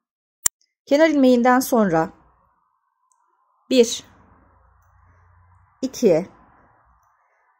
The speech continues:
üç ters ilmek örüyorum. İlmeklerimin yönü zaten ters olacak şekilde.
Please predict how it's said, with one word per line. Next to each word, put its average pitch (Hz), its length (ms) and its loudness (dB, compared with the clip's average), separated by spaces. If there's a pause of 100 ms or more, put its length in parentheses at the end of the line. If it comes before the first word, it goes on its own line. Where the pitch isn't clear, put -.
(420)
üç 370 200 0
ters 226 640 -2
ilmek 208 340 0
örüyorum. 147 360 -8 (4000)
İlmeklerimin 160 600 -6
yönü 175 220 -4
zaten 170 480 -8 (280)
ters 269 320 -4
olacak 175 340 -6
şekilde. 143 500 -8